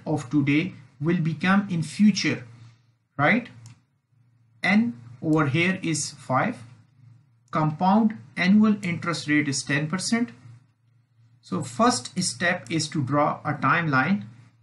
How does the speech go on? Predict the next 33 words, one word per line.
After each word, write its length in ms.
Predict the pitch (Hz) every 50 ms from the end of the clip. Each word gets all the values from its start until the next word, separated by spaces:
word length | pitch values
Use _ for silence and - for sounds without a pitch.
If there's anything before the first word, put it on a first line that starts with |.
| _ - - - - _ - - - _ _ _ - _ - _ _ _ _ _ - 123
Zero 300 | 123 156 202 226 254 233
depicts 480 | 190 185 139 175 170 165 - - -
your 200 | 175 170 165 160
initial 540 | 156 151 147 143 143 147 - - 185 170 170
deposit, 540 | 156 147 - 139 135 139 139 165 202 202 190
which 200 | 147 139 135 -
is 140 | 147 135 -
ten 260 | - 139 139 156 147
thousand 360 | 147 151 156 147 - 165 156
dollar. 380 | 135 135 135 143 165 202 - - - - -
You 140 | 156 151
are 60 | 147 135
going 320 | 135 147 151 156 151 151
to 180 | 151 151 135 -
invest 520 | - 143 139 135 143 151 156 151 - - - - - - _ _ _ _ _ _ -
in 120 | 147 143
some 360 | - - - 151 151 151 143
depository 600 | 131 127 - - 151 147 143 139 147 143 - 147
institution, 640 | 135 127 123 - 143 139 139 151 147 - 220 254 - - - - - - _ _ _ _ _ _ _ _ _ _ _ _ _ _ -
and 240 | - 151 143 139 -
it 140 | 202 214 247
is 180 | 226 220 - -
offering 420 | 180 175 165 - - 190 185 170 156
you 140 | 156 156
ten 260 | 151 165 165 170 165 -
percent 400 | - 160 156 - 165 156 147 139
compound 540 | - 139 135 131 143 139 147 160 160 -
interest 420 | - 147 135 135 - 143 135 - -
rate. 240 | 135 143 165 - - - - - - _ _ _ _ _ _ _ _ _ _ _ _ _ _ _ -
Now 160 | - 156 160 160
this 360 | 139 160 240 240 - - -
sum 280 | - 208 214 214 208
will 220 | 196 185 185 185